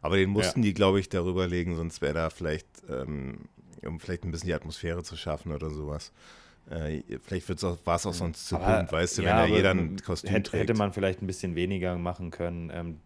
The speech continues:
Speaker 2: das stört mich tatsächlich ein bisschen, da haben wir ausführlich schon mal drüber geredet, als wir die Pre-Title-Sequenzen besprochen haben. Ähm, aber ansonsten finde ich Mexico City, ähm, und Mexiko, ähm, schon sehr, sehr interessant.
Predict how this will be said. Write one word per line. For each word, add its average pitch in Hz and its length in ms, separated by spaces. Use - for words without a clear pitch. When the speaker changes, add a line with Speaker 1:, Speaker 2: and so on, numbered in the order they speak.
Speaker 2:
das 113 120
stört 135 220
mich 123 100
tatsächlich 104 360
ein 95 80
bisschen, 101 220
da 92 120
haben 92 120
wir 92 100
ausführlich 92 560
schon 98 120
mal 92 140
drüber 90 260
geredet, 98 560
als 85 300
wir 90 120
die 82 360
Pre-Title-Sequenzen 104 1080
besprochen 90 520
haben. 90 260
Ähm, 82 640
aber 90 220
ansonsten 85 520
finde 82 220
ich 78 80
Mexico 80 420
City, 80 580
ähm, 78 420
und 82 120
Mexiko, - 680
ähm, - 220
schon - 380
sehr, 82 240
sehr 73 100
interessant. - 540